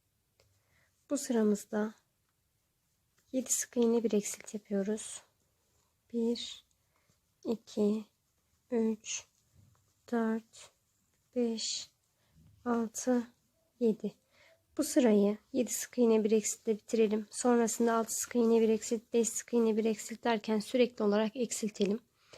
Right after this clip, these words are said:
Beş sık iğne bir eksilt sırasında içini doldurmaya başlayalım. Ve iki sık iğne bir eksilt sırasına kadar sürekli olarak eksiltelim.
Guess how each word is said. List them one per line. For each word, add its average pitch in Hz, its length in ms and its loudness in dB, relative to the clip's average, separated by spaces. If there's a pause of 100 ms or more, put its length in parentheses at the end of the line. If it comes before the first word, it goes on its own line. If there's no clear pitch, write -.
(420)
Beş 262 120 6
sık 247 240 -4
iğne 226 240 4
bir 233 80 6
eksilt 226 320 0
sırasında 220 460 0
içini 226 360 0
doldurmaya 220 500 4
başlayalım. 220 560 2 (600)
Ve - 60 -2
iki 233 200 2
sık 240 300 0
iğne 214 220 6
bir 214 80 4
eksilt 226 320 2
sırasına 208 540 0
kadar 202 280 -4
sürekli 240 460 0
olarak 220 300 0
eksiltelim. 196 600 -4